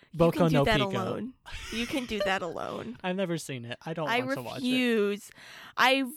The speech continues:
Speaker 1: dipped my toe into hentai one time. One time, and I quickly pulled back once I realized
Speaker 2: You're
Speaker 1: what
Speaker 2: like,
Speaker 1: it was.
Speaker 2: "Oh, no. Oh, no." I,
Speaker 1: I, like
Speaker 2: I mean, from now on, I'm recommending to all my non-anime friends to watch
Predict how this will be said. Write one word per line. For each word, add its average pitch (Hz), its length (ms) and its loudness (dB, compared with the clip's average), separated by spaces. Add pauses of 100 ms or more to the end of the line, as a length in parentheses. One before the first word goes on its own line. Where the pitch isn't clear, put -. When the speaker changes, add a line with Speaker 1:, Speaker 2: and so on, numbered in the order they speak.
(440)
Speaker 1:
dipped 262 260 0
my 254 180 0
toe 233 340 -2
into 220 220 -6
hentai 214 680 -6
one 311 300 4
time. 240 580 -4 (400)
One 269 360 0
time, 233 420 0 (300)
and 262 120 2
I 214 120 2
quickly 277 460 -4
pulled 233 360 -2
back 220 260 4
once 214 200 0
I 226 60 2
realized 220 460 -2
Speaker 2:
You're 233 100 8
Speaker 1:
what 214 100 12
Speaker 2:
like, 175 80 10
Speaker 1:
it - 20 2
was. 185 320 6
Speaker 2:
"Oh, 302 260 12
no. 190 400 12 (320)
Oh, 220 300 12
no." 156 440 6 (540)
I, 180 120 0
Speaker 1:
I, 254 160 8
like 240 300 4 (120)
Speaker 2:
I 190 180 2
mean, 220 220 2
from 190 180 -2
now 156 180 0
on, 147 140 0
I'm 143 200 -2
recommending 147 520 -2
to - 120 -12
all 135 180 -8
my 131 140 -6
non-anime 120 500 -8
friends 147 380 -8
to 131 100 -12
watch 120 360 -8